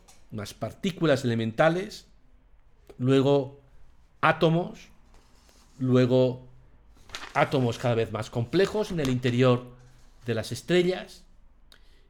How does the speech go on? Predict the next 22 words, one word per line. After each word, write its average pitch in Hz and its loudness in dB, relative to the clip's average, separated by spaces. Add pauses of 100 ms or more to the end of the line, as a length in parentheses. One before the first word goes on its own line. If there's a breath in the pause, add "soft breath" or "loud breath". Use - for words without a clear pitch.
(140)
y 170 -4
después 202 -2 (1200)
la 104 -6
vida 113 -4
sobre 95 -10
el 90 -10
planeta 95 -8
Tierra, 113 -4 (560)
desde 101 -8
las 92 -8
primeras 123 -2
células, 151 -2
organismos 120 -4
unicelulares, 117 -2 (600 soft breath)
hasta 117 -4
todo 120 -2
su 117 -10
desarrollo 131 -2 (2250)
y 160 -10
la 139 2
aparición 117 -4
final 101 -6